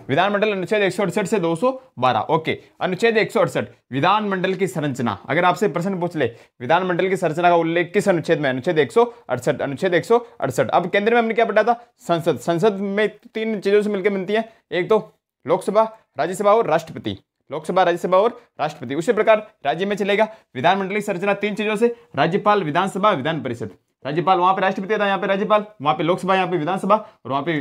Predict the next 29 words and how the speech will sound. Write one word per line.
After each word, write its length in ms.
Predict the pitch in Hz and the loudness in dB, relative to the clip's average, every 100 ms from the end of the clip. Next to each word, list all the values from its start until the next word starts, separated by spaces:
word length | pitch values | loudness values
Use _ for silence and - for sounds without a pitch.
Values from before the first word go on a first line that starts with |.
| 131 | -2
राज्यसभा, 880 | 139 151 185 - _ - 147 175 165 | 0 0 -2 -8 _ -8 0 2 2
मतलब 340 | 135 143 180 | -2 -4 -4
यहाँ 160 | 160 151 | 0 0
पे 220 | 233 269 120 | -2 -6 -2
विधान 260 | 135 165 | 0 0
परिषद। 320 | 113 113 113 98 | -4 -6 -6 -2
तो 100 | 131 - _ _ 113 | -4 -4 _ _ -6
विधानमंडल 540 | 131 175 208 202 226 | 0 0 0 0 -2
तीन 220 | 220 214 | -2 -4
चीजों 180 | 196 214 | -2 0
से 80 | 214 | 0
मिलकर 220 | 202 190 | 0 0
बनता 240 | 190 175 202 | 0 2 2
है, 60 | |
राज्यपाल, 420 | 151 156 185 214 220 - - | 4 0 2 2 2 -12 -6
विधानसभा 400 | 127 170 185 185 | -2 -2 2 2
और 120 | 175 | 2
विधान 380 | 131 175 262 277 _ _ 135 | 2 2 2 -4 _ _ -10
परिषद। 320 | 131 117 - | -8 -8 -2
क्लियर 200 | 190 226 | 2 2
है? 100 | 233 233 - | 2 -4 -8
तो 40 | 151 | -6
अनुच्छेद 260 | 160 202 202 | -2 0 0
एक 100 | 180 | 2
सौ 80 | |
अड़सठ, 260 | 208 196 214 | 0 0 0
विधानमंडल 500 | 143 156 185 175 185 | 2 2 2 0 0
की 120 | 208 | 0
संरचना, 500 | 233 156 131 123 107 | 0 -2 0 -2 -4